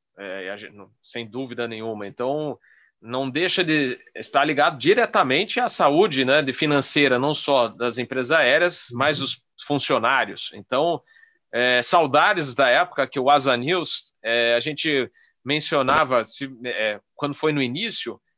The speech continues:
era um, uma noticiazinha, falou, "Olha, o pessoal lá na China tá combatendo", e de repente tomou toda essa proporção. E hoje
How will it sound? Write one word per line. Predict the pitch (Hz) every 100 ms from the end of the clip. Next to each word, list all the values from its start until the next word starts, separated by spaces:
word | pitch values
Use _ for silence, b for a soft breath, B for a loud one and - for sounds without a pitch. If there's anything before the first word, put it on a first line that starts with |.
| _
era | 139 165 156
um, | 170 214 -
uma | 240 311 240
noticiazinha, | 220 - 202 196 135 135 196 190
falou, | 180 185 202
"Olha, | 170 139 117
o | 117
pessoal | 156 - 165
lá | 165
na | 160 139
China | - 170 165
tá | 165
combatendo", | - 160 160 - 123 113
e |
de | 120
repente | 131 127 131 135 - 139 -
tomou | 135 131 127
toda | - 151 151
essa | - 127
proporção. | 135 - 120 - 123 131 - b b b b b
E | 120 127 131 127 123 123 135
hoje | 170 175 196